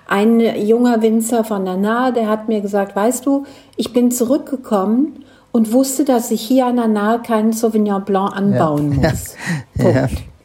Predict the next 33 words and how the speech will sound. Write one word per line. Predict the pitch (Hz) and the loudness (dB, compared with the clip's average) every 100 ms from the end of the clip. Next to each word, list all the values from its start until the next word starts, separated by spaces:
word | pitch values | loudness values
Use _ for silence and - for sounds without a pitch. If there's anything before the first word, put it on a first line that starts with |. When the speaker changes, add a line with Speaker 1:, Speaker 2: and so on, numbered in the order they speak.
| _ _ _ _ | _ _ _ _
Speaker 1:
Also | 214 208 | 0 2
auch | - 214 | 0 0
diese | 226 285 330 247 | 2 2 2 0
Beispiele, | 185 165 - - 180 170 160 165 - - - _ _ _ - | 0 -2 -6 -6 -2 0 0 -4 -14 -20 -20 _ _ _ -6
auch | - 220 | -4 0
das | 285 294 | 0 2
sind | 359 294 | 2 2
ja | 220 | 2
gute | 277 359 311 | 2 2 2
Erfahrungen, | 247 214 427 262 165 151 147 | -2 -2 -4 -2 0 2 0
die | 147 | 0
man | 143 139 139 | 0 0 -2
dann | 143 139 | -2 -2
macht, | 139 - 208 | -4 -2 0
wenn | 214 | 2
man | 208 202 | 2 2
weiß, | 220 262 - | 2 0 0
was | 302 330 | 0 2
man | 330 | 2
nicht | 349 - | 0 -2
machen | 160 139 127 | -6 -4 -6
muss. | 123 127 - - - | -6 -10 -14 -20 -6
Speaker 2:
Ja, | 113 120 185 | 0 2 2
ich | 214 | 0
glaub, | - 160 185 180 - | 0 2 2 0 -2
es | 165 165 | 0 2
ist | 185 | 2
natürlich | 170 170 | 2 4
eine | 160 | 2
Mischung | 151 160 151 | 2 0 2
aus | 120 113 | 0 0
dem. | - 113 113 | 0 0 0
Also | 117 143 | 0 0